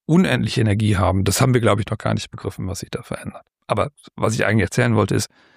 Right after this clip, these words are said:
damals habe ich da angefangen, es ist ein bisschen eine Rückkehr zu diesem Thema, aber eben zwanzig Jahre später, nachdem ich viele andere Dinge gemacht habe. Und der Sozialklimarat kommt eigentlich aus dieser Erfahrung im Wahlkampf. Also ich hab, ich hab im Wahlkampf viel über Klimapolitik gesprochen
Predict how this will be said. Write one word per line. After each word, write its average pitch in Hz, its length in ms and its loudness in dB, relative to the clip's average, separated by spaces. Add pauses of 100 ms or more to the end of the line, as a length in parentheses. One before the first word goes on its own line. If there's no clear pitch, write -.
(340)
damals 101 320 0
habe 101 80 -4
ich - 80 -6
da - 80 -2
angefangen, 123 380 2
es 101 100 0
ist - 100 -2
ein 104 80 2
bisschen 127 280 2
eine 113 180 4
Rückkehr 127 300 0
zu - 120 -4
diesem 104 280 -4
Thema, 156 340 4
aber 113 260 2
eben 104 220 -2
zwanzig 104 420 -4
Jahre 92 220 -2
später, 151 340 -2
nachdem 113 280 -4
ich - 80 -6
viele 107 180 -4
andere 101 240 -2
Dinge 101 220 0
gemacht 104 420 -4
habe. 151 260 2 (1200)
Und 127 160 2
der 120 60 4
Sozialklimarat 139 960 2
kommt - 260 -2
eigentlich 120 480 2
aus 110 140 0
dieser 107 220 0
Erfahrung 95 380 -6
im 76 120 -6
Wahlkampf. - 420 -10
Also 98 140 -2
ich - 60 0
hab, - 80 -2 (180)
ich - 100 -6
hab 113 80 0 (160)
im 113 160 -4
Wahlkampf 104 400 0
viel 160 220 4
über 113 160 2
Klimapolitik 117 640 0
gesprochen - 500 -4